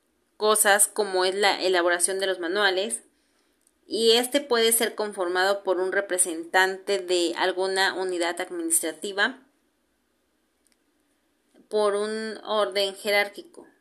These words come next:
También en esta fase se establece cuáles serán las herramientas metodológicas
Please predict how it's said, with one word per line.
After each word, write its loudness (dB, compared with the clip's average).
También 2
en -2
esta 0
fase 0
se -2
establece 0
cuáles 4
serán 0
las 0
herramientas -2
metodológicas 0